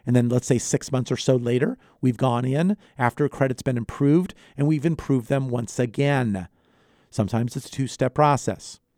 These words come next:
Sometimes we could do it in one step. But let's get you back on the right path. A lot of phone calls coming in to triple eight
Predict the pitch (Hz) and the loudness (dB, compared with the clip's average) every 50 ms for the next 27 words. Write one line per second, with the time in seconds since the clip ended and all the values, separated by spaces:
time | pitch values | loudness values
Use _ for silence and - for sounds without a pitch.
0 | _ _ _ _ _ _ - - 87 - 101 98 101 - 120 110 110 98 113 110 | _ _ _ _ _ _ -6 -6 -6 -4 -4 -4 -4 -4 -6 -8 -4 -2 0 0
1 | 110 117 123 127 123 123 127 123 - - - 95 - - - - _ _ _ _ | 0 -2 -4 -4 -4 -4 -4 -4 -6 -8 -10 -10 -12 -12 -20 -20 _ _ _ _
2 | _ _ _ - - 123 107 107 117 120 - - 139 127 - - 156 - - - | _ _ _ -6 -6 -4 -2 -2 -2 -2 -2 0 -2 -2 0 -2 -4 -4 -2 -6
3 | 117 110 113 - - _ - 123 117 117 117 123 120 113 98 98 92 92 - - | -4 -4 -4 -6 -8 _ -6 -4 -2 0 0 -2 -2 -2 -4 -4 -4 -6 -8 -12
4 | _ _ - _ - - - - 110 107 98 90 - - - - - - _ _ | _ _ -20 _ -18 -16 -8 -4 -4 -2 -2 -4 -8 -10 -20 -20 -20 -20 _ _
5 | _ _ _ _ _ _ _ _ _ _ _ _ _ _ - - - - - 135 | _ _ _ _ _ _ _ _ _ _ _ _ _ _ -20 -20 -20 -4 0 2
6 | 135 143 135 - - 143 139 131 - 135 135 123 - - 131 131 131 139 143 143 | 4 4 2 4 4 2 2 4 4 2 2 2 2 0 -2 0 0 -2 -4 -4
7 | - 131 - - 143 - 127 131 143 147 - - | -6 -6 -2 0 0 0 0 -2 -2 -4 -4 -10